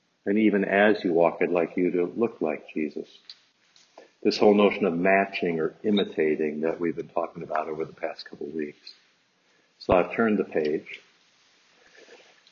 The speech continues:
You should say to yourselves then, "What in the world would that look like?" Right? 'Cause, hey, you think you're good at walking.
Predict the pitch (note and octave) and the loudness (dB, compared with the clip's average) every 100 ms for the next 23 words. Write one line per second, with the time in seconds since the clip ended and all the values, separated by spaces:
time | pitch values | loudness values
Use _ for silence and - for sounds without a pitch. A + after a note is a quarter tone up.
0 | _ _ _ A#2 A#2 A2+ - D3 D3+ C#3+ | _ _ _ 4 4 4 8 8 8 6
1 | - A2 G2 A2+ G#2 A#2 A2 A#2+ G#2+ A2+ | 6 4 4 2 4 4 4 0 4 4
2 | G#2+ G#2 A2 A2 E3 - F2+ D#2+ F2 - | 4 2 2 2 -2 0 0 0 -4 -10
3 | - _ _ _ _ _ _ F#2 F2+ C3+ | -16 _ _ _ _ _ _ 0 0 -2
4 | - _ _ _ _ _ - G#2+ - F3 | -8 _ _ _ _ _ 0 0 4 6
5 | A2 G2+ G#2 A#2+ B2 A2 D#3 F#2 F2+ E2+ | 6 4 2 0 2 4 6 4 4 2
6 | - F2+ | 0 -10